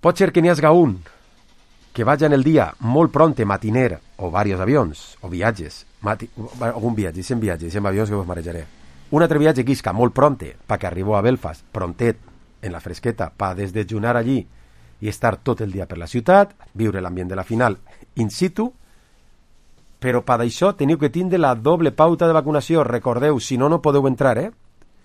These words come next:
Els menors de divuit, com for vaig llegir jo, si no canvia, si van, és a dir, pares, papàs i mamàs, que m'enduc el xiquet, si tu tens la doble pauta feta, te'l pots emportar. Entra. No li fa falta pauta de vacunació.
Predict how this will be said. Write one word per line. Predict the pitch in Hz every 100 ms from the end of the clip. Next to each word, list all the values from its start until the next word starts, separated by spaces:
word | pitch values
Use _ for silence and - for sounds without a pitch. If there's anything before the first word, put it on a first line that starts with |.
| _ _ _ _ _ _ _ _ _ -
Els | 117
menors | 131 170 170
de | 170
divuit, | 185 202 -
com | 131
for | - 123
vaig | 151 151
llegir | 143 151
jo, | 156 170
si | 151
no | 139
canvia, | 156 135 113 107
si | - 127
van, | 143 170
és | 135 135
a |
dir, | 113 - _ -
pares, | 147 139 95 78 - - _ _
papàs | 98 - 123 113
i | 120
mamàs, | 110 110 80 - - - _ _
que | -
m'enduc | 104 107 123
el | 139 113
xiquet, | 123 113 80 - - _
si | - 135 -
tu | 175
tens | 185 147
la | 135
doble | 131 127 120
pauta | 120 117 104 95
feta, | - 160 170 185 185 -
te'l | 107
pots | - 113 120
emportar. | 107 90 92 80 _
Entra. | - 131 117 90 67 - - - 110
No | 123
li | 127
fa | 123
falta | 123 120 135 120
pauta | 113 113 113
de |
vacunació. | 104 95 101 92 90